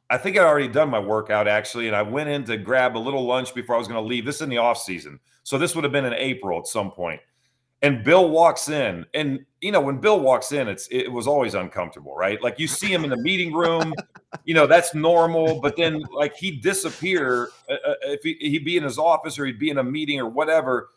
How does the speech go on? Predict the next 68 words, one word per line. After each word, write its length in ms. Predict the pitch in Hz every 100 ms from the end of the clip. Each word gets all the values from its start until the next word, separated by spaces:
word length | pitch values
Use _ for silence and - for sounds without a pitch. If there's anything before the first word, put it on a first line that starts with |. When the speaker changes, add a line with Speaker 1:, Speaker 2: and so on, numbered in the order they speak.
| _ _ _ _ _ _ -
Speaker 1:
It 100 | 175
wasn't 320 | 220 214 180
normal 400 | 147 190 196 139
just 160 | 135 147
to 60 | 143
have 200 | 147 123
Bill 180 | 147
walk 300 | 131 143 135
up 140 | 143 -
to 100 | 127
you 80 | 120
when 140 | 117
you're 100 | 113
having 260 | 107 123 113
a 60 | 98
lunch, 440 | 104 123 - -
right? 280 | 87 104 110 -
Like, 220 | 120 - -
you 80 | 139
know, 80 |
just 220 | 113 123 -
sitting 180 | 160
there 140 | 135 120
hanging 240 | 135 135
with 100 | 127
the 60 | 113
guys. 400 | 139 135 98 - _ _ _
And 120 | 143
he 60 | 160
comes 320 | - 180 143
over 220 | 175 160
and 60 | 135
he's 120 | 120
like, 220 | 110 104 - 107
"Look, 220 | 87 - _ _ _ -
you 120 | 117
know, 120 | - - _ _ _ _ _
what 160 | - 147
are, 180 | 92 -
what 120 | 151
are 60 | 139
we 120 | 92
doing?" 200 | 73 - - _ _ _ _ _ _
And 100 | -
I'm 120 | 135 135
like, 260 | 127 123 - - - -
"What 100 | 120
do 60 | 120
you 40 |
mean, 180 | 123 107
coach?" 340 | 101 98 104 - _ _ -
And 80 | 143
he's 120 | 139
like, 160 | 135 190
"You 100 | 202
know 100 | 98
what 100 | 73
I'm 120 | 73
talking 340 | - - - 85
about. 300 | 82 92 -
You're 180 | 170
on 100 | 127
the 60 | 101
stadium 600 | - - 123 120 113 101
property 560 | - 123 113 110 110 107
with 160 | 104 90
a 60 |
weapon." 680 | 80 82 110 107 107 110